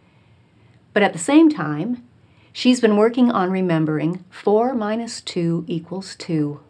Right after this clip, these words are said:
for several weeks now. Does that make her less valuable as a person? No. And it's the same for your child.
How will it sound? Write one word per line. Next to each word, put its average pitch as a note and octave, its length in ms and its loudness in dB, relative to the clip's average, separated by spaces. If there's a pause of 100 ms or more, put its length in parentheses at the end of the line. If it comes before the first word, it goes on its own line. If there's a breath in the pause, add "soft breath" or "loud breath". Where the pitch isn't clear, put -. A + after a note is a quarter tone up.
(340)
for E3 100 -8
several A#3+ 560 2
weeks F#3+ 380 -4
now. D#3 500 -8 (1400)
Does F#3 140 -2
that G#3 220 4
make G3+ 160 -2
her F#3 160 -2
less F#3+ 380 0
valuable G3+ 800 2
as F3+ 140 -4
a D#3+ 60 -4
person? D4 720 -2 (460 soft breath)
No. F#3 840 2 (1200 soft breath)
And A3+ 140 4
it's A#3 140 0
the A3 140 -10
same C#4+ 560 4
for A#3+ 100 0
your A3+ 420 4
child. D#3+ 680 -6